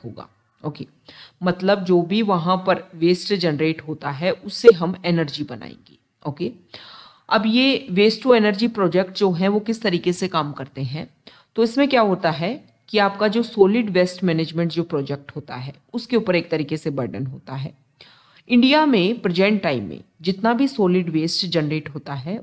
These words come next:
उसमें से फिफ्टी फ़ाइव टू सिक्सटी परसेंट जो होता है वो होता है बायोडिग्रेडेबल ऑर्गेनिक वेस्ट, जिसको आप ऑर्गेनिक कंपोस्ट में या फिर बायोगैस में कन्वर्ट कर सकते हो। ट्वेंटी फ़ाइव टू थर्टी परसेंट जो होता है वो होता है नॉन बायोडिग्रेडेबल ड्राई वेस्ट।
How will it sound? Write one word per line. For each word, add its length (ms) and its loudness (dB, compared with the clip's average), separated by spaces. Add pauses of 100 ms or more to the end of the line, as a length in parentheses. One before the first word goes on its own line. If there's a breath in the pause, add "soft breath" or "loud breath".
उसमें 280 -2
से 140 -4
फिफ्टी 360 -2
फ़ाइव 240 4
टू 160 -4
सिक्सटी 380 -8
परसेंट 440 -2
जो 100 -2
होता 280 -8
है 160 -2
वो 180 -2
होता 220 -6
है 180 0
बायोडिग्रेडेबल 840 -2 (140)
ऑर्गेनिक 460 -4
वेस्ट, 360 -14 (460 loud breath)
जिसको 300 0
आप 200 2
ऑर्गेनिक 580 2
कंपोस्ट 540 -2
में 140 2
या 160 2
फिर 180 -2
बायोगैस 580 -2
में 100 0
कन्वर्ट 460 0
कर 180 0
सकते 380 -14
हो। 220 -14 (580 loud breath)
ट्वेंटी 300 4
फ़ाइव 300 2
टू 180 -2 (100)
थर्टी 240 2
परसेंट 400 0
जो 100 2
होता 260 0
है 120 0
वो 200 -2
होता 220 -4
है 160 -2
नॉन 460 4
बायोडिग्रेडेबल 840 0
ड्राई 300 -6
वेस्ट। 440 -14